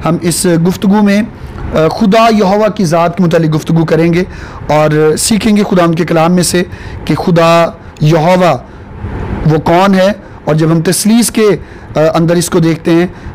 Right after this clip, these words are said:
तो खुदा यहोवा के अंदर कौन सी ऐसी बातें और कौन सी ऐसी चीज़ें उसकी ज़ात में शामिल हैं, अ, जिसके बारे में आज हम पर, अ, सवालात किए जाते हैं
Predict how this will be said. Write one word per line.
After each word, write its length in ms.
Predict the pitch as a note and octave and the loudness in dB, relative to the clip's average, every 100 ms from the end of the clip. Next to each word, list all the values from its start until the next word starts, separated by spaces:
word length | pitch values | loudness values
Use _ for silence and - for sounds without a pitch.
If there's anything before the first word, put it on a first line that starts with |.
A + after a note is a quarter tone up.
| - | -2
तो 220 | D#3+ D3+ | 0 0
खुदा 360 | - E3 E3 | 0 2 2
यहोवा 380 | E3+ E3+ E3 E3+ | 2 2 2 2
के 120 | E3+ | 0
अंदर 140 | F3 F3 | 0 -2
कौन 400 | F3 A3 A3+ A3+ | 0 2 4 2
सी 280 | - G3 D3 - - - E3 | 2 0 0 -4 -10 -6 -2
ऐसी 240 | E3 F#3 | 0 2
बातें 360 | E3 E3 E3 F3+ | 4 2 2 0
और 60 | |
कौन 260 | F3 F#3 G#3 | 2 0 0
सी 300 | G3 A3 G3 | 2 0 2
ऐसी 280 | E3+ E3 F3+ | 0 0 -2
चीज़ें 320 | E3 G#3 G3 | 2 2 2
उसकी 200 | F#3+ - | 0 0
ज़ात 300 | D#3+ D#3+ D#3 | 2 2 2
में 60 | E3 | 0
शामिल 340 | D3+ D3+ D#3 | 0 0 2
हैं, 180 | D#3+ D#3+ - - - - | 2 0 -4 -12 -12 -4
अ, 200 | D3 D3+ | 0 2
जिसके 320 | D3+ D#3 - | 2 0 0
बारे 240 | E3 D#3+ E3+ | 2 2 2
में 260 | E3+ E3+ D#3 - - - | 2 2 -2 -10 -8 -2
आज 300 | D3+ D#3 D3+ | 0 2 0
हम 100 | D#3 | 0
पर, 380 | D#3 D#3+ D#3+ - - - | 0 2 0 -2 -10 -6
अ, 60 | - | -4
सवालात 540 | D3+ D#3+ D#3+ E3 F3 | 0 0 2 2 2
किए 160 | F3 F#3+ | 2 0
जाते 340 | E3 D#3+ D#3+ | 2 2 2
हैं 220 | E3+ F3 | 2 0